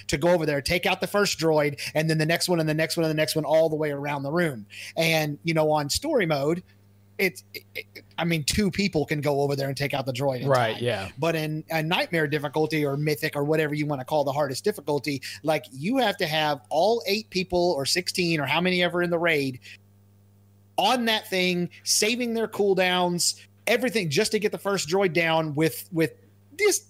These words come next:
Speaker 1: this much to spare, you know, and then,
Speaker 2: Right.
Speaker 1: and then it gets a little easier as you go around. Um, and so that's the kind of difficulty that I'm looking for, where,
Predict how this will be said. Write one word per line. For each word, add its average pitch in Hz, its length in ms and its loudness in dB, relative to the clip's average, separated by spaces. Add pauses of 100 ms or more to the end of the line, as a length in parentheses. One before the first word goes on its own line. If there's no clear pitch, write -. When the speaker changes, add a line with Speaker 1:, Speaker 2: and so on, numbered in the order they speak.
Speaker 1:
this 320 280 0
much 285 280 0
to 202 100 -2
spare, 180 360 2
you 160 140 -2
know, 170 180 2
and 170 160 2
then, 175 120 2
Speaker 2:
Right. 135 140 4
Speaker 1:
and 170 80 2
then 170 100 2
it 165 120 -4
gets 170 160 -2
a 165 60 -4
little 170 280 0
easier 160 380 -2
as 160 180 2
you 147 60 -8
go 151 180 -4
around. 151 340 -2 (300)
Um, 143 380 2
and 156 240 0
so - 160 0
that's 196 280 0
the 214 100 0
kind 180 240 0
of 156 80 -2
difficulty 160 440 0
that 156 140 2
I'm 160 160 2
looking 139 260 -2
for, 139 240 0
where, 147 380 0